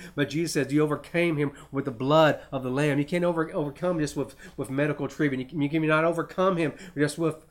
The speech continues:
psychology. You can't over-, overcome with all these things, but you overcame with the blood of the Lamb. You gotta understand that you overcame, that everything you need,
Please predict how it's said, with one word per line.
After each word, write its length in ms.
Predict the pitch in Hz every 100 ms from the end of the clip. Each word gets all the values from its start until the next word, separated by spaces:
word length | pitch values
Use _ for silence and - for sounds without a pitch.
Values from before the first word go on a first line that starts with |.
| -
psychology. 640 | - 156 151 151 151 131
You 60 | 135
can't 180 | 170 170
over-, 220 | 165 170
overcome 500 | 175 160 156 190 196
with 120 | 156
all 80 | 151
these 120 | 135
things, 180 | 147 123 - -
but 120 | 135
you 60 |
overcame 460 | 156 156 - 180 180
with 160 | 160 151
the 80 |
blood 400 | 117 127 156 160
of 60 | 147
the 60 | 139
Lamb. 260 | 151 143 -
You 240 | - 156
gotta 80 | 151
understand 400 | 139 - 165 151
that 140 | -
you 120 | 143
overcame, 480 | 143 127 - 160 135
that 100 | 127
everything 380 | 170 160 151 160
you 100 | 147
need, 360 | 147 160 147